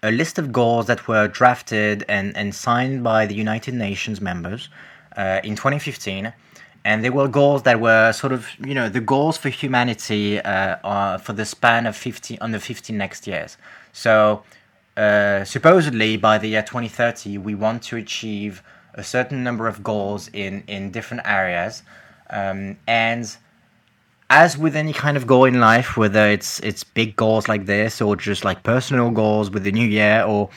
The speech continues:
company goals, we all know that one of the big things about it is,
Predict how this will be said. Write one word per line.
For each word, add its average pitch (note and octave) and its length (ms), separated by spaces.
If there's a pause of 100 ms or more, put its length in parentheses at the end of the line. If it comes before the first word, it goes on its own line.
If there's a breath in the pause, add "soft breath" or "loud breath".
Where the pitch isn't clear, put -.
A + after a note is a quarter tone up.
(240 loud breath)
company C3+ 400
goals, B2+ 400 (340 loud breath)
we B2 180
all C3+ 140
know C3+ 160
that B2+ 240
one A#2 200
of A2+ 120
the A#2 80
big G2+ 340
things A2 300
about G2+ 320
it G#2 160
is, G2 420